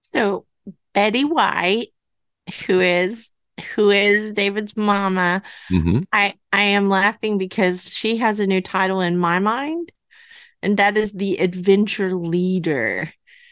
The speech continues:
Speaker 2: Mm.
Speaker 1: She is the one taking them on an adventure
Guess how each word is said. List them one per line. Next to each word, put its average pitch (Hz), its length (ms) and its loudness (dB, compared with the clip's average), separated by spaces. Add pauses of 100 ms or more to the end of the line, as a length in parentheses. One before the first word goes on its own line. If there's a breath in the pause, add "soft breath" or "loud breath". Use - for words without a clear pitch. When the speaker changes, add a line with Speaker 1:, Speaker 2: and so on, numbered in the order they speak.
Speaker 2:
Mm. 147 180 -10
Speaker 1:
She 226 440 2
is 220 220 2
the 196 120 0
one 190 300 2
taking 185 460 -2
them 175 220 0
on 170 140 0
an 165 160 2
adventure 170 1000 0